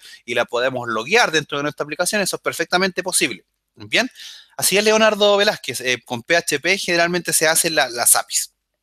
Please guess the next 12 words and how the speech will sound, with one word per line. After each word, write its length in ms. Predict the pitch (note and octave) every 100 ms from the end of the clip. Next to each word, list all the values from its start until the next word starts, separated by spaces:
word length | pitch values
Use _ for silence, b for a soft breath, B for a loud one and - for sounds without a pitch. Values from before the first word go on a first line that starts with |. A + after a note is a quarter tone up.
| _ _ _ _ _ _ _ _ B B B B B B -
Em, 1300 | E3 D#3+ D3+ D3 D3 C#3+ C#3 C#3 C3 B2+ B2+ B2+ A#2+
entonces, 400 | C#3+ G#3 C4 C4
eh, 280 | E3 D#3+ D#3
dentro 280 | D#3 A3 A3
de 60 | G#3+
nuestras 280 | G3+ F#3+ -
aplicaciones 680 | D#3 D3+ D3+ - F#3+ E3+ F3+
Android 300 | E3+ F3+ F3
también 540 | - C3 B2+ C#3+ C4 D4
podemos 340 | D#3+ D#3 D3+
manejar 420 | C#3 C3+ - D3
nosotros, 560 | D3+ C#3+ D3 D#3 F#3+